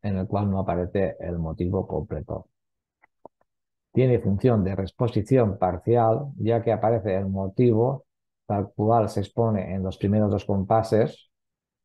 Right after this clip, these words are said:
y se imita octava grave en un registro más agudo con el cual se concluye la invención.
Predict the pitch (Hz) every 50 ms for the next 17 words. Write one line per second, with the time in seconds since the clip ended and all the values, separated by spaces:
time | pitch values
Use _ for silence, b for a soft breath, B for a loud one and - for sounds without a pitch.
0 | _ _ _ _ _ - 127 131 113 - 110 104 104 110 120 127 117 113 123 123
1 | 127 127 - - - - 101 101 95 - 110 110 107 107 104 92 92 - - -
2 | _ _ _ _ _ _ _ _ - 104 117 120 117 113 107 107 110 113 117 -
3 | - 104 101 101 95 107 104 110 117 107 - 90 82 87 92 104 107 107 101 95
4 | 98 95 98 104 113 123 117 - 110 107 98 95 92 92 - 98 104 113 - -
5 | - 92 - - 92 95 90 - - 101 101 101 104 113 117 120 113 - 87 92
6 | 87 82 82 71 69 - - 71 69 -